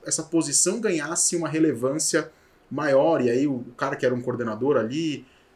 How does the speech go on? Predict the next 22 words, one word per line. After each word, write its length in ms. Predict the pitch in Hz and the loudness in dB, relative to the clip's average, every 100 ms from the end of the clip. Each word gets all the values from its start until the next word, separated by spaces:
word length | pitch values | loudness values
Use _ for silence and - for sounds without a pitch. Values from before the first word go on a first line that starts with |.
| _ | _
que 100 | - | -14
cuidava 320 | - 139 135 | -2 4 4
também 320 | 135 131 147 156 | 2 0 2 2
de 60 | |
segurança, 520 | - 120 131 151 - | 0 0 0 0 -2
rede, 320 | 107 151 117 123 | -2 -2 -2 -2
infra, 460 | 160 170 - 127 | 0 -2 -2 -4
o 40 | 117 | -2
cara 140 | - | -4
cuidava 260 | 139 147 143 | -2 -4 -4
de 60 | |
alguma 200 | 131 135 | -6 -6
outra 160 | 123 120 | -8 -6
coisa, 200 | 143 143 | -4 -6
ele 120 | 131 | -6
virou, 400 | 120 123 147 160 | -4 0 0 0
ganhou 200 | 131 139 | -2 -4
uma 120 | 156 | -4
cadeira 340 | - 127 151 156 | -4 -2 -2 -2
dedicada 360 | 131 - 123 | -4 -2 -2
pra 120 | 120 | -2
segurança, 600 | - 120 107 139 151 120 | -6 -6 -6 -6 -6 -10